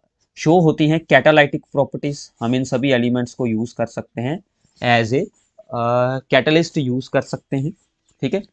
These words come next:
इनमें आप लोगों को, अ, पैरामैग्नेटिक बिहेवियर देखने को मिलता है, ठीक है? और ये सभी इंटरस्टिशियल कंपाउंड्स बनाते हैं, जो कि आप लोगों ने सॉलिड स्टेट में रीड किया होगा, इंटरस्टिशियल कंपाउंड्स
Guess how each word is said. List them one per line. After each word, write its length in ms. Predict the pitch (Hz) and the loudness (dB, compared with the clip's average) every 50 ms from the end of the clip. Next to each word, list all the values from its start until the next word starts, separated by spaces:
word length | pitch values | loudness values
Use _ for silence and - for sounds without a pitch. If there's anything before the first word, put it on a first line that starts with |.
| _ _ _ _ _ _ _ - | _ _ _ _ _ _ _ -2
इनमें 300 | 143 147 147 160 175 185 | 0 2 4 6 6 6
आप 220 | 180 160 151 - 156 | 6 6 4 4 2
लोगों 280 | 156 151 160 165 160 | 2 2 2 2 0
को, 280 | 147 - 147 143 160 208 | 0 2 2 2 2 0
अ, 440 | - _ - 131 131 131 135 135 139 | -2 _ -6 -2 2 2 4 4 2
पैरामैग्नेटिक 920 | - - 147 131 131 143 170 175 165 143 113 131 127 123 117 147 135 123 | 2 2 4 4 6 6 4 4 2 0 0 -2 -2 -2 -2 -4 -8 -6
बिहेवियर 540 | - 123 113 98 117 113 110 156 175 170 | -4 -4 -4 -4 -4 -2 2 2 2 2
देखने 300 | 147 147 135 - 139 135 | 2 0 -2 -2 -4 -6
को 140 | 127 131 139 | -4 -4 -4
मिलता 320 | 131 127 120 117 - 127 123 | -4 -4 -6 -6 -4 -6 -6
है, 100 | 135 - _ _ _ _ _ _ | -6 -10 _ _ _ _ _ _
ठीक 120 | - 127 170 | -8 -6 -6
है? 100 | 190 202 _ _ _ _ - | -6 -8 _ _ _ _ -2
और 100 | 135 139 | 0 0
ये 200 | 123 117 143 170 | 2 4 4 4
सभी 260 | 165 - 156 135 160 165 - - | 4 4 4 4 4 4 2 2
इंटरस्टिशियल 880 | 151 151 156 147 - - 202 185 180 - - 143 135 - - - 165 165 | 0 0 0 0 0 2 0 0 0 -2 -2 -2 -2 -2 0 0 0 0
कंपाउंड्स 800 | 165 - 151 139 131 123 - 110 110 113 123 135 135 - - - | 0 -2 -2 -2 -2 -4 -4 -2 -2 0 0 -2 -2 -4 -6 -10
बनाते 340 | 117 104 92 92 _ - 95 | -10 -10 -10 -14 _ -20 -20
हैं, 140 | - 95 95 | -18 -10 -8
जो 120 | 104 101 | -8 -4
कि 100 | 92 120 | 0 0
आप 140 | 113 107 - 117 | 0 0 0 -2
लोगों 200 | 113 107 113 113 | -4 -2 -2 -4
ने 100 | 120 120 | -4 -6
सॉलिड 440 | - - - 113 110 117 139 143 | -6 -4 -2 -2 0 0 0 -2
स्टेट 300 | - - - 131 120 113 | -2 -4 -2 -2 -2 -2
में 140 | 120 123 120 | -2 -2 -2
रीड 240 | 110 110 113 113 110 | -2 -2 -2 -4 -6
किया 180 | - - 117 107 | -8 -6 -6 -4
होगा, 300 | 107 107 101 120 120 - 123 | -4 -2 -2 -2 -2 -2 -4
इंटरस्टिशियल 680 | 117 110 110 127 120 - - 120 - - - 123 113 | -6 -6 -6 -8 -10 -10 -10 -10 -10 -8 -8 -8 -8
कंपाउंड्स 720 | 113 117 110 95 - - 98 95 98 139 185 - - - | -8 -10 -12 -12 -12 -14 -12 -10 -10 -10 -10 -12 -14 -20